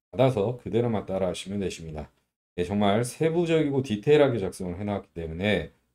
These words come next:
받으실 분들은요, 예, 영상 상단에 나와 있는 제 전화번호로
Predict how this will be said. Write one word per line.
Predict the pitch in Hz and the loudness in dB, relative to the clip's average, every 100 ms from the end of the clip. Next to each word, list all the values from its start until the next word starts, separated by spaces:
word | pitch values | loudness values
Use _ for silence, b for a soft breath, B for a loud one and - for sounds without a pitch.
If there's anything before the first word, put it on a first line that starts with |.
| _ | _
받으실 | 123 127 139 135 | -2 0 0 -2
분들은요, | 101 90 82 82 90 - _ _ _ _ _ _ 87 | -2 -2 -4 -6 -6 -6 _ _ _ _ _ _ -4
예, | |
영상 | 92 110 104 90 117 131 _ | 0 2 2 2 0 -6 _
상단에 | - 135 139 135 131 | -14 -6 0 4 4
나와 | 110 92 92 | 4 2 0
있는 | 92 113 143 151 156 | -2 0 2 0 -2
제 | - 90 | -8 -10
전화번호로 | - 92 117 104 92 82 95 101 - | -8 -2 0 0 -2 -2 2 2 2